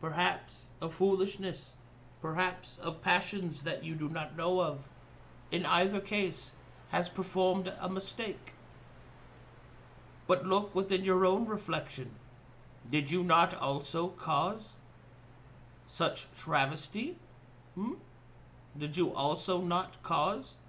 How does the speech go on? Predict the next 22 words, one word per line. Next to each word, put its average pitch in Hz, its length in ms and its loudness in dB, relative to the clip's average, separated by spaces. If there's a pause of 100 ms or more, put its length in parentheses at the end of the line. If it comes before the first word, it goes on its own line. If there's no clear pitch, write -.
such - 420 -4
problems 175 520 2
with 170 160 -2
your 151 200 0
own 147 240 0
passions? - 640 -8 (1200)
Have 190 240 10
you 214 100 6
not 233 240 8
led 233 380 6
you 240 440 0
and 196 260 2
your 202 180 2
companions 214 760 2
into 196 360 -2
danger 180 640 2
unnecessary 196 1120 0
but 160 220 2
forthright 208 800 -2
to 170 100 -4
yourself? 151 760 -4 (2250)
Hypocrisy 262 960 8